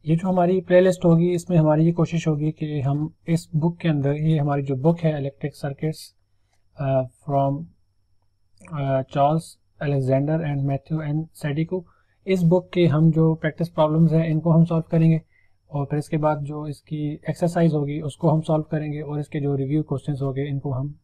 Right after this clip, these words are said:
एक दफ़ा सॉल्व करेंगे। So ये one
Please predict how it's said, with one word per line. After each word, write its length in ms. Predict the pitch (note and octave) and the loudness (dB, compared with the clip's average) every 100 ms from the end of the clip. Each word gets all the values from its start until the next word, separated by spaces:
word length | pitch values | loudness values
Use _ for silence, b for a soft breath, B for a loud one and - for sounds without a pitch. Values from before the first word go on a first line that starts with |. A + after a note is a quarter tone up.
| _ G3 | _ -14
एक 160 | C3+ C#3+ | -12 -10
दफ़ा 140 | C3+ | -10
सॉल्व 260 | C#3+ B2+ B2+ | -6 -6 -6
करेंगे। 280 | C3 B2 C3+ _ b b b b - | -10 -10 -16 _ b b b b -8
So 120 | D#3 | 0
ये 260 | D#3+ F3+ E3+ | 2 4 4
one 160 | E3 | 2